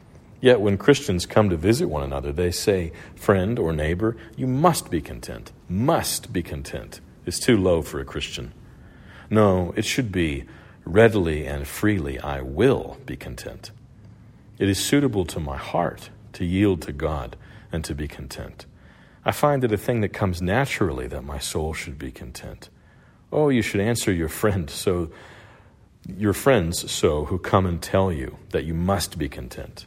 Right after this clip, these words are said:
No, I am willing to yield to God,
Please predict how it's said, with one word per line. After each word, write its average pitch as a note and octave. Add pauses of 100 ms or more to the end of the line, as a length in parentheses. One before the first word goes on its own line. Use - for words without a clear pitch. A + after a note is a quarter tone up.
(220)
No, A2+ (440)
I F#2
am C#2
willing G#2
to -
yield C#2
to C2
God, -